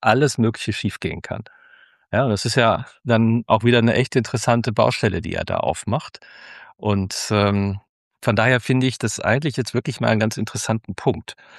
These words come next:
dass reine Innerlichkeit, wenn man nicht gut vorbereitet ist und gut kontextualisiert ist, nicht unbedingt zum Vorteil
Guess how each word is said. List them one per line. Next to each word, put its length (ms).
dass 280
reine 240
Innerlichkeit, 1120
wenn 260
man 240
nicht 240
gut 220
vorbereitet 640
ist 220
und 100
gut 160
kontextualisiert 960
ist, 480
nicht 260
unbedingt 360
zum 100
Vorteil 440